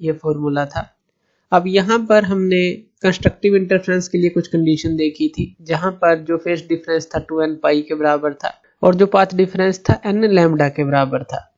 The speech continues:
अब यहीं पर जो constructive interference है, यानी कि जहाँ पर maximum intensity होगी light की, तो वहाँ पर क्या होता है,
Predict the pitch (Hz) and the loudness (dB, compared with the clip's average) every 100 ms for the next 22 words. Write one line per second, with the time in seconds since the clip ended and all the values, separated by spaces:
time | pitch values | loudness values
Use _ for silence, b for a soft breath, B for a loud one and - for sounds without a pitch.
0 | _ _ - 180 196 202 247 247 214 196 | _ _ -2 2 4 4 2 2 2 2
1 | 196 185 - 190 - 196 196 185 180 - | 2 0 0 -2 0 0 0 0 -2 0
2 | 185 190 190 185 151 165 190 _ _ _ | -2 -2 -2 0 2 2 -2 _ _ _
3 | - 185 208 220 220 196 196 208 202 185 | 0 2 2 0 0 2 0 2 2 2
4 | 170 - 208 220 233 220 196 180 180 175 | 0 -2 2 2 2 0 0 2 2 0
5 | - 190 175 165 160 151 151 147 - 151 | -2 0 2 2 2 4 2 0 -4 0
6 | 151 170 185 180 180 185 175 175 165 170 | 2 0 0 0 -2 -2 -4 0 0 0
7 | 170 170 170 233 | -2 -2 -2 -8